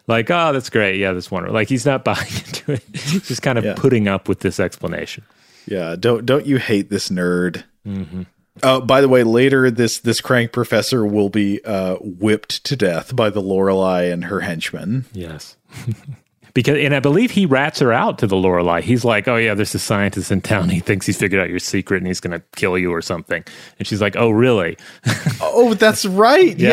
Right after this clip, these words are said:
Speaker 2: Yes, Tony Kendall, he totally, <laughs>
Speaker 1: Yeah.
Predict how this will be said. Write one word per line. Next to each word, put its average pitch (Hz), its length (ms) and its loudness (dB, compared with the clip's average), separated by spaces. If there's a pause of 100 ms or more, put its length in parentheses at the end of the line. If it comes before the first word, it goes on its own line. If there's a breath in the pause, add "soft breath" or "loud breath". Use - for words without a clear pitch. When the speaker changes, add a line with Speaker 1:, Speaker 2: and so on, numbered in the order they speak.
Speaker 2:
Yes, - 220 0
Tony 214 280 4
Kendall, 214 380 4
he 175 160 2
totally, 220 480 4 (380)
<laughs> 740 380 4
Speaker 1:
Yeah. - 180 0